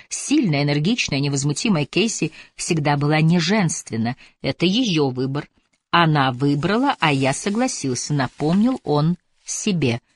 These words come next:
"Это Орландо?" — взглянула на него Кейси, выгнув бровь. "Да", — ответил он, безуспешно пытаясь понять, что у неё на уме. "Что скажешь?"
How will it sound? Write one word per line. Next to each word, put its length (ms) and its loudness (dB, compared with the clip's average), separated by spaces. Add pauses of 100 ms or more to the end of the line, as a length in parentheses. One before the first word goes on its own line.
(440)
"Это 260 2
Орландо?" — 480 2 (480)
взглянула 600 2
на 140 4
него 220 4
Кейси, 440 0
выгнув 320 4
бровь. 280 2
"Да", — 340 2 (360)
ответил 420 2
он, 160 4
безуспешно 640 2
пытаясь 320 0
понять, 280 2
что 320 0
у 100 4
неё 240 4
на 120 2
уме. 280 2
"Что 220 -4
скажешь?" 520 -2